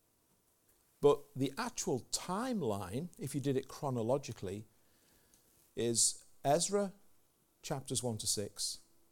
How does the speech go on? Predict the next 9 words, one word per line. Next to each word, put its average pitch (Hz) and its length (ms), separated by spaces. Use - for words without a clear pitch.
Esther, 143 480
Ezra 131 360
chapters - 480
seven 113 300
to 101 140
ten, 120 340
Nehemiah, 139 500
in 120 160
chronology. 123 680